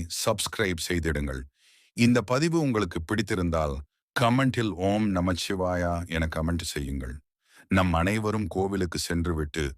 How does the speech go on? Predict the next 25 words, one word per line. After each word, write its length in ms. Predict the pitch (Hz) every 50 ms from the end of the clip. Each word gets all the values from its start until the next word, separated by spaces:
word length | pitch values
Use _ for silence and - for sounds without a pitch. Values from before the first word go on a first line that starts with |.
| _ _ _
வீட்டிற்கு 560 | - 76 85 101 98 85 107 95 85 - 85 78
வரும்போது 540 | 76 80 80 82 82 78 78 80 76 76 69 69 - _ _ _ _ _ -
வீட்டிற்கு 500 | 80 85 98 101 90 - 85 80 - 92 80
தேவையான 520 | - 85 87 87 80 85 82 80 78 78 78
பொருட்கள் 500 | 69 67 - 80 85 82 80 - 82 82
வாங்கி 320 | 73 76 76 78 76 73 71
வருவோம். 360 | 71 71 69 69 67 - 67 - _ _ _ _ _ - - -
ஆனால் 340 | - 87 92 92 90 87 85
சில 240 | 82 - - 87 80 76
பொருட்களை 580 | - - 90 87 98 95 85 - - 92 82
வாங்கி 340 | 76 71 78 78 85 82 80
வரக்கூடாது. 600 | 78 - 73 76 76 - 78 73 69 65 64 64 62 - - _ _ _ _ _ _ _ - - -
அவை 240 | 90 92 90 95 87 82
வீட்டில் 540 | 76 85 104 117 120 117 131 120 101 82 76
தரித்திரத்தையும் 920 | - 85 85 90 104 95 - 107 92 92 80 - 92 87 90 92 92 85
கஷ்டங்களையும் 760 | - 76 76 - - - 95 92 87 85 85 85 85 85 82
ஏற்படுத்தும் 640 | 76 82 85 85 80 - 82 80 76 76 85 78 76
ஒன்று. 360 | 73 76 76 69 73 73 67 64 64 - _ _ _ _ _ _ _ _ _ _ _
கோவிலில் 560 | - 98 101 98 98 92 101 90 90 87 85 78
தரிசனம் 580 | 78 80 80 92 87 - 92 90 85 78 73
முடித்த 320 | 73 78 - 87 82 - 80
பிறகு 420 | 78 - 80 76 76 76 80 82 71 64 62 67 - _ _ _ _ _ _ _ -
உடனே 380 | 80 80 80 85 87 87 90 90
மாமிசம் 600 | 85 78 76 78 85 87 85 80 - - 80 76 69
வாங்குவது, 560 | 71 73 78 80 78 76 71 71 69 71